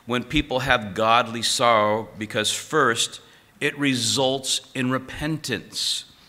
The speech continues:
We see that in Second Corinthians seven, verses eight and nine. Secondly, we should rejoice when people have godly sorrow because it leads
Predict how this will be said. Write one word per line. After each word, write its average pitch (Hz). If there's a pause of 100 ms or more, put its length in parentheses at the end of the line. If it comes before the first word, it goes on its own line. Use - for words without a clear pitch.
(320)
We 110
see 127
that 120
in 107
Second 117
Corinthians 107
seven, 127 (400)
verses 107 (100)
eight 110
and 92
nine. 82 (1120)
Secondly, 160
we 120
should 135
rejoice 120 (200)
when 113
people 127
have 107
godly 113
sorrow 123
because 135
it 151
leads 147